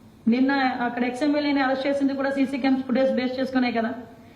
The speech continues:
So అలాంటి సిస్టమ్‌ని కూడా ఈరోజు మనం రెగ్యులర్ దానికి అడాప్ట్ చేసుకోవాలి, రెగ్యులర్ పోలీస్ సిస్టమ్‌కి అడాప్ట్ చేసుకోవాలి.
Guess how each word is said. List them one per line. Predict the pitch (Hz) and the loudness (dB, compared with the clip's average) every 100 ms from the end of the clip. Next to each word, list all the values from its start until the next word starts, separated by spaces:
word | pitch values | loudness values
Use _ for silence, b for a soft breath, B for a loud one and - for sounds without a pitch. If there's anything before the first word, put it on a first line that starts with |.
| B B - - 320 | B B -14 -4 0
So | |
అలాంటి | 320 269 311 339 339 | 2 2 2 2 0
సిస్టమ్‌ని | 311 - 311 294 | -2 0 0 0
కూడా | 285 277 320 | 0 0 0
ఈరోజు | 294 277 277 | 2 2 2
మనం | 285 277 262 | 2 2 2
రెగ్యులర్ | 220 220 349 | 0 0 0
దానికి | 285 277 262 330 | 2 2 0 0
అడాప్ట్ | 277 269 262 | 0 -2 -2
చేసుకోవాలి, | 240 - 196 165 - - - - - - | -4 -2 -4 -4 -8 -18 -20 -20 -20 -4
రెగ్యులర్ | 214 220 226 330 330 | 0 2 2 0 0
పోలీస్ | 269 277 | 0 0
సిస్టమ్‌కి | 277 - 277 285 | -2 -2 0 0
అడాప్ట్ | 262 254 247 | 0 -2 -2
చేసుకోవాలి. | 226 - 196 | -2 -2 -2